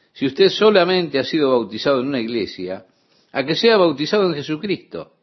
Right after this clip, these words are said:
Sí, un bautismo, una fe, un Señor, un Dios y Padre. Luego dice, "Pero a cada uno de nosotros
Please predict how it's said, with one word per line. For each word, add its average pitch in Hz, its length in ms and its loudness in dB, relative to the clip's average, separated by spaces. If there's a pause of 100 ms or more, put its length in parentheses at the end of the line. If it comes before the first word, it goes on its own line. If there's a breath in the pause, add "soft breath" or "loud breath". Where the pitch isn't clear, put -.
(1040)
Sí, 143 400 -4
un 165 280 4
bautismo, 135 720 -2
una 127 220 -4
fe, 131 300 -4
un 107 180 -6
Señor, 120 360 -6
un 117 140 -4
Dios 147 260 -6
y 127 60 -4
Padre. 92 540 -2 (1000)
Luego 208 200 8
dice, 190 280 2
"Pero 147 220 4
a 180 60 2
cada 190 280 4
uno 190 200 0
de 131 100 2
nosotros 120 720 -4